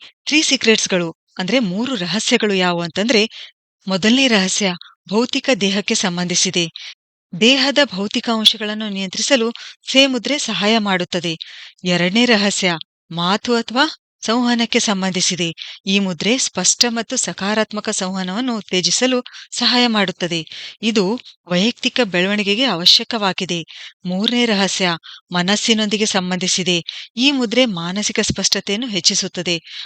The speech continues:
ಒತ್ತಡ ಮತ್ತು ಆತಂಕವನ್ನು ಕಡಿಮೆ ಮಾಡುತ್ತದೆ. ತಾವೋಯಿಸಂ ಅಥವಾ ದಾವೋಯಿಸಂ ಪ್ರಕಾರ ಸೇ ಮುದ್ರೆ ನಮಗೆ ಗುಡ್ ಲಕ್ ತರುತ್ತದೆ ಅಂತ ನಂಬಲಾಗುತ್ತದೆ. ಈ ಮುದ್ರೆ ಪ್ರಾಕ್ಟೀಸ್ ಮಾಡೋದ್ರಿಂದ ನಮ್ಮ ಔರಾ ಶುದ್ಧವಾಗುತ್ತದೆ.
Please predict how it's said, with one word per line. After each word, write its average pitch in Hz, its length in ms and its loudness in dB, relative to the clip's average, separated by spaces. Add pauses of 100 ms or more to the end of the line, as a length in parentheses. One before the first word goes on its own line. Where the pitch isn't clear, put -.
ಒತ್ತಡ 180 380 -2
ಮತ್ತು 185 320 -4
ಆತಂಕವನ್ನು 190 680 -4
ಕಡಿಮೆ 208 380 0
ಮಾಡುತ್ತದೆ. 180 560 -2 (340)
ತಾವೋಯಿಸಂ 208 640 2
ಅಥವಾ 254 440 -4 (160)
ದಾವೋಯಿಸಂ 214 540 2
ಪ್ರಕಾರ 185 360 -2 (300)
ಸೇ 196 180 4
ಮುದ್ರೆ 202 720 -2
ನಮಗೆ 240 260 2
ಗುಡ್ 180 300 -2
ಲಕ್ 247 160 0
ತರುತ್ತದೆ 190 480 0
ಅಂತ 180 200 -4
ನಂಬಲಾಗುತ್ತದೆ. 185 800 0 (720)
ಈ 262 80 4
ಮುದ್ರೆ 226 340 0
ಪ್ರಾಕ್ಟೀಸ್ 196 460 -2
ಮಾಡೋದ್ರಿಂದ 185 460 0 (460)
ನಮ್ಮ 233 280 2
ಔರಾ 196 260 2
ಶುದ್ಧವಾಗುತ್ತದೆ. 185 840 -2